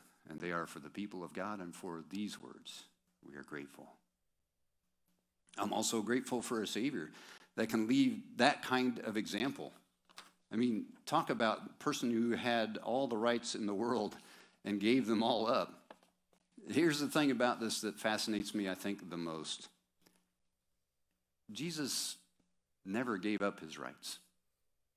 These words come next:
Think about this for just a second. Jesus never gave up his rights. He never gave up his right to deity,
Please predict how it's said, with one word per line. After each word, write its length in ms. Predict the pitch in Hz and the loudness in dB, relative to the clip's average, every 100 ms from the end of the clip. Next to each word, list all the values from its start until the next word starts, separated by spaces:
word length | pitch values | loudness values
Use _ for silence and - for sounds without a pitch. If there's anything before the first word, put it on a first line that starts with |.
| _ _ _ _ _ _ _ - | _ _ _ _ _ _ _ -10
Think 100 | 113 | -6
about 220 | 90 80 71 | -4 -6 -8
this 140 | 76 | -10
for 140 | - | -8
just 200 | 80 87 | -8 -10
a 60 | - | -10
second. 280 | - 78 - _ _ - | -10 -10 -14 _ _ -10
Jesus 380 | 107 120 120 101 | -4 -4 -4 -4
never 260 | 98 104 | -2 -2
gave 220 | 95 98 | 0 -2
up 140 | 92 90 | -2 -6
his 140 | 90 | -6
rights. 280 | 95 82 - - - - | -4 -6 -6 -16 -20 -4
He 80 | 120 | 4
never 240 | 117 143 | 6 6
gave 200 | 143 143 | 6 6
up 140 | 135 135 | 6 4
his 180 | 123 104 | 0 2
right 280 | 107 110 - | 2 2 -2
to 80 | |
deity, 480 | 95 101 104 85 73 | -4 0 0 0 -8